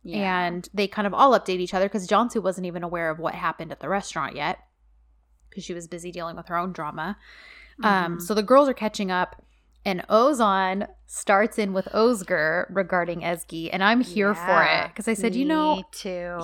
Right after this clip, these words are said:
Speaker 2: he's a good friend. Like,
Speaker 1: He is.
Speaker 2: you know, and Özgür's hesitant because he's still not really sure where she stands with Sardar. Like, you know what I mean?
Speaker 1: Mm-hmm.
Speaker 2: Um, because they didn't get to finish.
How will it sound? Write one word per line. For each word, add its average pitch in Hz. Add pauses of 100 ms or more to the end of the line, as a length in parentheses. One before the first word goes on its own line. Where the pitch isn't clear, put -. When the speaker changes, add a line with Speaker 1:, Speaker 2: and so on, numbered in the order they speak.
Speaker 2:
he's 330
a 381
good 262
friend. 185
Like, 202
Speaker 1:
He 233
is. 190 (280)
Speaker 2:
you 240
know, 220
and 226 (580)
Özgür's 269
hesitant 240
because 226 (180)
he's 233
still 233
not 202
really 208
sure 214
where 190
she 196
stands 175
with 180
Sardar. 160
Like, 151 (1040)
you 214
know 202
what 196
I 196
mean? 196
Speaker 1:
Mm-hmm. 214
Speaker 2:
Um, 208
because 226
they 208
didn't 226
get 202
to 214
finish. 190